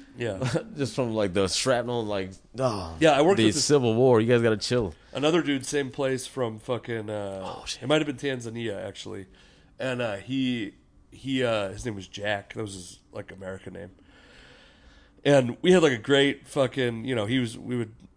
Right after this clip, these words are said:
Speaker 1: I'd make jokes back and forth. Box Factory, man, manual labor is a great place where, like, there's no sensitivity about race, really. Like, I've heard some of the most horrific jokes.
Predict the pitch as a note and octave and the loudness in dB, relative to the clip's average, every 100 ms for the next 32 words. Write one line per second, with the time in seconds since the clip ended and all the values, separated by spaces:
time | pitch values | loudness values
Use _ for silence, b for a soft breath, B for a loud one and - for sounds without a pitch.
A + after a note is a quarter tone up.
0 | _ B2+ A#2 - - B2+ A2+ A2+ G#2 - | _ -6 -6 -10 -8 -6 -4 -6 -8 -6
1 | G#2+ G#2 G#2 G#2+ G#2 - - _ - - | -8 -8 -8 -8 -10 -14 -20 _ -20 -20
2 | - C#3 G3+ G#3+ - F3+ D3 D#3 C#3+ C3 | -20 -8 -4 -4 0 0 0 -4 -4 -2
3 | B2 A#2 - A2+ C3+ F3 G#3 F3+ C#3 C3+ | -2 -2 -6 -10 -2 0 2 2 2 2
4 | B2+ G#2+ G2+ A#2 A#2 - B2 G#2+ - - | 0 -4 -6 -4 -4 -4 -4 -4 -6 -12
5 | - A2+ A2 G2+ A2 G#2+ F#2+ G#2+ A2+ B2 | -10 -4 -4 -4 -10 -12 -12 -6 -2 -2
6 | A#2+ B2+ A2+ A#2 A2 G#2 G#2 G#2 G2+ G2 | -2 -6 -8 -10 -10 -8 -8 -6 -6 -8
7 | F2+ F#2+ A2 - A#2 A#2+ A2+ A2 D3+ C3+ | -10 -12 -14 -12 -10 -8 -8 -6 -8 -8
8 | C#3 A#2 A#2+ A2 G#2 G2 F#2+ - G2 G2 | -12 -12 -12 -12 -12 -12 -12 -12 -10 -10
9 | G2+ G2 - G2 F#2 - - | -10 -14 -12 -12 -12 -14 -20